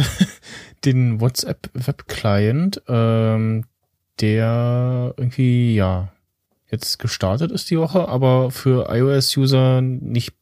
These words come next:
benutzbar ist. Also man muss irgendwie die App in seinem Web, äh, äh, f-, f-, f-, die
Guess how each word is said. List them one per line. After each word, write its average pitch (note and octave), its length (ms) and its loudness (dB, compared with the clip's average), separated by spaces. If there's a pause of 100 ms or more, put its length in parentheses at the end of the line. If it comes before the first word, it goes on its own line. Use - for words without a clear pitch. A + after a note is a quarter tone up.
(120)
benutzbar G2+ 480 0
ist. G2+ 80 -2
Also G2+ 160 0
man A2 160 0
muss A2 160 -2
irgendwie A2+ 220 0
die A2 240 -2 (640)
App C3+ 180 -6
in B2 100 2
seinem A2+ 680 0
Web, - 400 -8
äh, D3 480 0
äh, C3+ 60 -2 (600)
f-, - 160 -4
f-, A#2 160 -6
f-, G2+ 840 -2 (100)
die G#2+ 240 -2